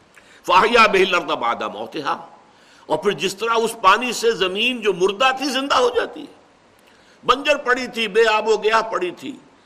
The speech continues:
اور اس کے بعد ہریاول ہو گئی۔ اگر ایسی بھی زمین ہے جو زیر کاشت نہیں ہے، وہاں بھی آپ کو معلوم ہے کہ وہ گنجے پہاڑ جو ہوتے ہیں بالکل، وہاں پہ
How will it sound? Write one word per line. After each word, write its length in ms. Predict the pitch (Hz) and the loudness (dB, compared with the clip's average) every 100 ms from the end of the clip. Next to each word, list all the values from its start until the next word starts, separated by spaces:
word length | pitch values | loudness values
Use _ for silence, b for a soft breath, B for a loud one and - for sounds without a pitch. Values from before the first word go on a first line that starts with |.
| _ | _
اور 100 | - | -6
اس 100 | 139 | -6
کے 100 | - | -6
بعد 200 | 139 131 | -2 0
ہریاول 460 | 139 135 113 113 135 | 0 -4 -4 -2 -2
ہو 140 | 135 151 | -4 -6
گئی۔ 160 | 139 - - _ _ b b b b | -8 -12 -20 _ _ b b b b
اگر 180 | 143 151 | -4 0
ایسی 280 | 147 151 233 | 0 -2 -4
بھی 120 | 240 | -2
زمین 340 | 180 175 196 | -2 -2 -2
ہے 60 | 180 | -2
جو 120 | 180 | -2
زیر 260 | 143 165 170 - | -4 -2 -2 -4
کاشت 300 | 156 156 - | -4 -4 -4
نہیں 220 | 147 151 | -6 -4
ہے، 40 | |
وہاں 220 | 185 151 143 | -4 -4 -4
بھی 160 | 175 | -4
آپ 200 | 127 131 | -4 -6
کو 100 | 143 | -8
معلوم 380 | 127 113 120 107 | -6 -6 -8 -10
ہے 100 | 147 - b b b b | -12 -14 b b b b
کہ 60 | 139 | -4
وہ 140 | 151 156 - - - | -2 -2 -6 -14 -6
گنجے 300 | 175 190 233 - | -4 2 0 2
پہاڑ 320 | 151 147 185 | 2 6 6
جو 120 | 175 | 4
ہوتے 260 | 160 151 165 | 0 0 -2
ہیں 60 | 147 | -2
بالکل، 380 | 143 147 147 | -4 -2 -2
وہاں 240 | 147 143 175 | 0 2 2
پہ 120 | 185 | 0